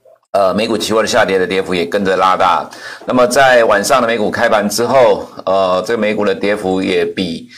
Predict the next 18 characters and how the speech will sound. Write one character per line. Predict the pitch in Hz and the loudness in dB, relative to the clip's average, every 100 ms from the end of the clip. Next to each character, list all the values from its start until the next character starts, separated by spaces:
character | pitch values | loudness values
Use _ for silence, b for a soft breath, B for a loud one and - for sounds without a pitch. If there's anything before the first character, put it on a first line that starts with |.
| B - | B -12
期 | - | -2
货 | 135 127 | 2 2
的 | 110 | 2
角 | 101 90 | 2 0
度 | 110 110 | 2 0
来 | 95 | 2
的 | 90 | 0
跌 | 87 92 | 0 0
的， | 95 90 | 0 0
呃， | 78 82 80 - | 0 0 -2 -2
差 | 117 | -2
不， | - - | -4 -2
更 | 127 104 | -2 2
大 | 107 82 | 2 2
了 | |
哈。 | - 80 - | -2 -4 -4
所 | 135 | 2
以 | 147 131 - | 2 2 -4